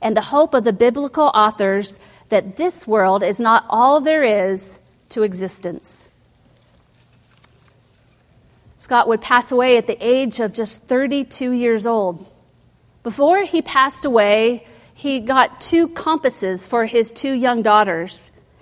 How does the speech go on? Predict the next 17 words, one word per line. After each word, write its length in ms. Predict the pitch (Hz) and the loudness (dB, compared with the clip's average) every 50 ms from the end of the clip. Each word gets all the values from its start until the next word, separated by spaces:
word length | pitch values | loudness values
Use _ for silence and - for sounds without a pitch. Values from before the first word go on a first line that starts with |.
| - - | -18 -2
And 160 | - 277 294 302 | 0 0 2 4
on 120 | 311 302 | 4 6
the 80 | 311 262 | 6 6
back, 380 | 240 320 330 370 320 - - | 6 8 8 8 6 4 2
he 160 | - 302 277 | -4 -4 -4
had 260 | 269 247 285 277 240 220 | -2 0 0 0 0 0
these 240 | 277 277 277 - | -2 -2 -2 -2
words 340 | 254 247 269 269 262 208 214 | 0 2 2 2 2 2 0
engraved, 840 | 233 220 214 220 220 226 220 208 196 185 180 185 180 180 - - - - - - - _ _ _ - _ - | 0 0 0 0 2 2 2 2 2 0 -2 -4 -6 -10 -16 -20 -20 -20 -20 -20 -20 _ _ _ -20 _ -4
"I 140 | 220 262 285 | 0 2 4
will 160 | 311 320 320 | 4 4 2
be 280 | 226 220 285 302 339 349 | 2 2 0 2 2 2
with 340 | 311 311 254 233 - - | 4 4 2 2 2 -2
you 520 | 226 220 214 208 208 208 202 196 208 220 - - 196 196 | -2 0 2 4 4 4 4 2 0 -4 -10 -14 -16 -4
whenever, 840 | 202 226 254 311 330 254 214 202 190 175 196 196 202 202 214 233 - - _ _ _ _ _ _ _ _ _ | 0 2 2 2 4 2 2 2 0 0 -2 -2 -2 -2 -4 -6 -10 -16 _ _ _ _ _ _ _ _ _
wherever, 920 | - 214 226 254 277 294 285 - 214 202 196 190 180 196 202 196 202 202 - - _ _ _ _ _ _ _ _ _ _ _ | -4 -2 0 2 2 2 0 0 0 0 0 0 -2 -2 -2 -2 -4 -6 -10 -16 _ _ _ _ _ _ _ _ _ _ _
forever." 840 | _ _ - 247 220 214 190 - 180 180 170 196 156 165 185 196 | _ _ -2 0 2 2 0 -2 -4 -8 -8 -10 -12 -14 -16 -18